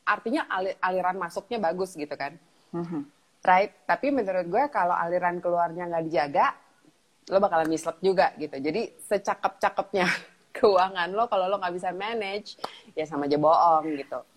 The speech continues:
Speaker 2: Iya,
Speaker 1: Terus mungkin
Speaker 2: setuju.
Speaker 1: Right? Eh, artinya
Speaker 2: Mm-mm.
Speaker 1: gini, gue selalu mikir bahwa orang kaya itu bukan orang yang duitnya banyak,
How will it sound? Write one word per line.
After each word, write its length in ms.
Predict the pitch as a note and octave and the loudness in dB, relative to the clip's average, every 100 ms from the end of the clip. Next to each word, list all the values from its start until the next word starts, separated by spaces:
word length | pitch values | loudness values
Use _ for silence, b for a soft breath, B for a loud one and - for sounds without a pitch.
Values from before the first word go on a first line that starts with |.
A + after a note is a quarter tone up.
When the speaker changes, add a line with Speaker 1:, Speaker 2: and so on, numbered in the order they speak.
| _ _ - | _ _ -10
Speaker 2:
Iya, 240 | E3+ D#3+ | -4 2
Speaker 1:
Terus 120 | F#4+ D4 | 2 2
mungkin 280 | A#3+ E4 F4+ | 2 4 6
Speaker 2:
setuju. 300 | G#3 E3 E3+ - _ _ _ _ _ _ - | 4 0 -10 -12 _ _ _ _ _ _ -12
Speaker 1:
Right? 480 | F#3 F#3 G3 A#3+ - _ _ | 4 6 6 4 -2 _ _
Eh, 300 | - E3+ F3 - | -8 -2 -2 0
artinya 300 | - D4+ D#4 | 0 0 0
Speaker 2:
Mm-mm. 60 | |
Speaker 1:
gini, 120 | C4 G3+ | 2 0
gue 140 | F3 D#4 | 0 -2
selalu 240 | C#4+ G3 | 0 -4
mikir 160 | F#3 C4 | -2 -2
bahwa 320 | G3 F3 - | 0 -2 0
orang 160 | F3 F3 | -2 -2
kaya 320 | E3+ E3+ E3 | -4 -2 -2
itu 80 | D4+ | -2
bukan 220 | A#3 F3+ | -2 -2
orang 300 | E3+ E3+ A3 | -4 -4 -4
yang 80 | F#3+ | -4
duitnya 240 | E3+ F3 | -6 -4
banyak, 380 | F3 F3 G3+ G3+ | 0 2 2 -2